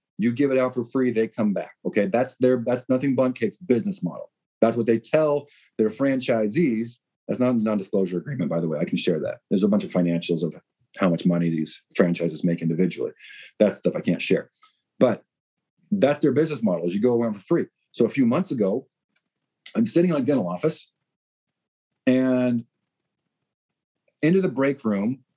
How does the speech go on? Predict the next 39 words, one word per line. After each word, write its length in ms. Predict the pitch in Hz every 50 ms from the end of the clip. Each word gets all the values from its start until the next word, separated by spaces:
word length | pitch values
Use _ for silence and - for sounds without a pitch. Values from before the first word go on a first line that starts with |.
| _ _ -
one 160 | 123 131 143
of 60 | 139
my 100 | 131 120
team 300 | 123 - - 175 165 139
members 340 | 120 110 104 95 98 95 -
comes 260 | - 110 95 95 90
in 240 | 95 92 110 135 - _ _ _ _ _ _ _ _ _ -
carrying 760 | - - 175 190 196 185 156 135 123 117 117 123 135 123 123 -
this 140 | 127 117 120 - -
plate 420 | - - 190 170 143 147 147 - _ -
of 140 | 139 139 139
little 400 | 156 185 196 180 175 175 165 156 156
mini 440 | 165 180 196 180 165 160 165 160 - _ _ _ _ -
Nothing 260 | 160 160 - 170 170
Bundt 240 | 170 180 175 - -
Cakes. 380 | - 80 - - - - - _ _ _ _ _ _ _ _ _
And 100 | - 120
I 80 | 131 139
said, 260 | 131 127 143 135 131
"Did 160 | 127 117 117
you 160 | 127 156 190 175
tr-, 240 | - - - -
did 160 | 127 123 120 127
you 140 | 165 170 156 131 117 123 -
drive 340 | - 127 127 139 170 175 147
all 120 | 151 170
the 100 | 165 156
way 160 | 151 156 156
to 240 | 151 139 123 113 113 -
Clackamas? 540 | - 156 143 - - 175 196 226 226 - - -
That's 160 | 110 104 -
a, 120 | 110 104 - - _ - 85 101
is 120 | 107 -
where 120 | 131 131 120
the 60 | 117
closest 360 | 120 - 139 131 120 127 123
one 120 | 127 127 135
was." 180 | 147 147 120
"No, 340 | 127 156 208 233 - - -